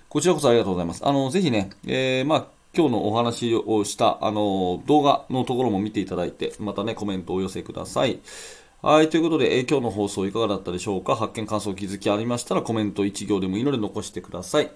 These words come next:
えー、最後にバスケの大学研究室では、現在進行形で手掛けている最新のチーム作りについて、えー、ほぼ毎日三原が記事を投稿しております。えー、YouTubeメンバーシップの方でですね、えー、話だけ聞きたいというコースもありますので、えー、ぜひ一度放送の説明欄から案内ページ見てみてください。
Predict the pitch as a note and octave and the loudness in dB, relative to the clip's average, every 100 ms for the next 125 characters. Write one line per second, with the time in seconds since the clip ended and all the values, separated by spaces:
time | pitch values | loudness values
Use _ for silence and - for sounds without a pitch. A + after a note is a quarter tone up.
0 | - C#3 C3 E3 D3 A2+ C#3 C#3 A#2+ G#2+ | -4 -2 0 2 2 2 0 0 0 0
1 | G2 F#2+ F#2+ A#2 A#2+ A#2 A#2 G#2 - C#3 | 0 -4 -6 -4 -4 -2 -2 -2 2 2
2 | A#2 A2 G2 F2 G2+ F#2+ F#2 A2 B2+ G#2 | 2 0 -2 -4 -6 -8 -4 -4 -2 -4
3 | F#2 F#2+ G#2+ D3+ B2+ G#2 G2 F#2+ A2 G2+ | -4 -4 -2 0 0 -2 -4 -4 -4 -4
4 | F#2+ F#2 F2 F2 C#3 C#3 - - - - | -4 -4 -6 -4 -2 0 -2 -4 -18 -20
5 | - A#2 A2+ A2+ G#2 F#2+ F#2+ D3 A#2 A2 | -4 0 2 2 2 0 0 0 0 0
6 | D#3 D#3+ A#2 B2 D#3 D#3 A2 - G#2 F#2+ | -2 -2 0 2 2 2 -2 2 0 0
7 | G2+ - F#2+ F2 E2+ - - - - - | -4 -4 -4 -4 -4 -4 -4 -12 -18 -12
8 | - C#3+ F3+ F3+ G#3 D3 D#3 E3+ G#3 F#3+ | 2 4 4 4 4 6 4 4 0 -2
9 | C3+ G#2 G#2+ F#2+ D#2+ G2 G#2+ - A2 G#2 | -2 2 0 0 -4 -2 -4 -2 -2 -2
10 | B2 D#3 D#3 D3+ A#2+ - - - B2+ A2+ | 0 -2 0 -2 -4 -8 -8 -4 -2 -4
11 | - - C3 B2 C#3 B2 F#2+ F2 F#2+ F#2 | -4 -2 -2 0 0 0 0 -2 -2 -6
12 | D#2 D2 - - - C3+ C#3+ E3+ B2+ A#2+ | -8 -10 -12 -14 -4 0 2 4 2 2
13 | G#2 A#2 A2+ A2+ A2 A2+ G2+ A2 F#2+ F2+ | 2 2 0 0 0 -4 -4 -4 -4 -2
14 | C3 G#2+ G#2 G2 F#2 F#2 B2+ C#3 F2+ F2 | 0 0 0 -2 -2 -2 -2 -2 -4 -8
15 | E2+ E2+ F2 C3+ | -8 -10 -4 -2